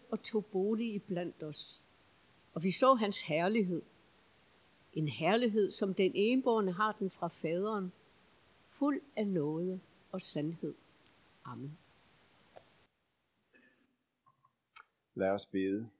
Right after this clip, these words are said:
Speaker 2: Må min munds ord og vores hjerters tanker være dig til behag, o Gud. Amen.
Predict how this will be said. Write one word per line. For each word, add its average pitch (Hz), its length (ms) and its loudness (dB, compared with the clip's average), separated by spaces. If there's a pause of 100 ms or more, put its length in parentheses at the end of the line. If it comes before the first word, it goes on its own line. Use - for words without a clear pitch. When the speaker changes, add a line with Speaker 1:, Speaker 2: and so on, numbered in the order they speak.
(1600)
Speaker 2:
Må 104 120 -6
min 104 160 -4
munds 135 320 0
ord 110 500 0 (220)
og 98 140 -2
vores 101 240 2
hjerters 101 540 0
tanker 98 500 -2 (520)
være 92 240 0
dig 90 240 0
til 107 140 -6
behag, 95 360 -2
o 87 60 -6
Gud. 90 320 -10 (880)
Amen. 78 440 -8